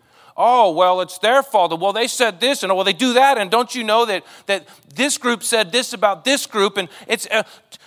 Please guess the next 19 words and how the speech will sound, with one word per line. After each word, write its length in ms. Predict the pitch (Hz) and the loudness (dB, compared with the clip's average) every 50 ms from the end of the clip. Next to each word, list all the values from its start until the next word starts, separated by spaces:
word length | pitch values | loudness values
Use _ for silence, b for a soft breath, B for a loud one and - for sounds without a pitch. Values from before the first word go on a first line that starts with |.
| B B B | B B B
and 180 | - 240 240 247 | -2 -2 0 -2
this 160 | 262 214 175 | -2 -4 -4
woman 360 | 190 214 302 339 359 349 311 | 0 2 2 2 4 2 0
that 180 | 269 233 - - | 0 -2 -2 -2
you 100 | 254 220 | -4 -4
put 280 | - - 233 220 214 | -2 0 0 0 0
here, 320 | 202 196 214 214 226 190 - - - b b - | -2 -4 -4 -4 -4 -6 -8 -14 -20 b b -12
she 240 | - - 302 320 | -2 0 0 0
did 240 | 277 285 294 285 214 | 0 0 -4 -2 -2
this 200 | 269 233 - - | -2 -2 -2 -2
thing, 360 | - 285 294 285 285 269 240 | 0 0 2 2 2 0 -2
and, 180 | 214 202 190 - _ _ _ _ _ _ _ _ _ _ _ _ _ _ _ _ _ _ _ _ _ _ _ _ _ _ _ _ _ _ _ _ _ _ _ _ _ _ _ _ _ _ _ _ _ | -4 -6 -8 -14 _ _ _ _ _ _ _ _ _ _ _ _ _ _ _ _ _ _ _ _ _ _ _ _ _ _ _ _ _ _ _ _ _ _ _ _ _ _ _ _ _ _ _ _ _
oh, 200 | 214 240 285 320 | 4 4 4 4
no, 240 | 294 294 320 339 339 | 4 4 4 4 4
it 20 | |
was 120 | 311 269 208 | 2 -2 -4
the 120 | 247 226 | -6 -4
serpent's 480 | - - 302 311 330 320 302 262 220 - | -2 2 2 2 2 2 0 -2 -4 -4
fault." 380 | - - 202 185 151 - - | -6 -4 -4 -2 -4 -4 -10